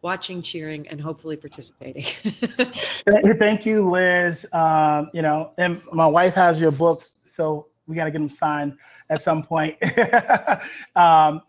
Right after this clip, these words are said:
Speaker 2: and, uh, thank you, Amanda Krause, Rachel, uh, Mio, and the whole staff at Row New York.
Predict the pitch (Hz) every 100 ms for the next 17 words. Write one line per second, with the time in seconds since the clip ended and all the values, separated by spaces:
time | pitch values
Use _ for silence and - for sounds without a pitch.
0 | - 165 160 156 156 151 - 190 196 208
1 | 185 160 156 156 151 170 151 151 151 _
2 | - 156 156 - 160 151 147 - 156 139
3 | 131 127 123 147 165 156 147 147 143 139
4 | 135 135 _ _ _ - 120 165 156 -
5 | 156 147 147 139 147 143 143 151 147 -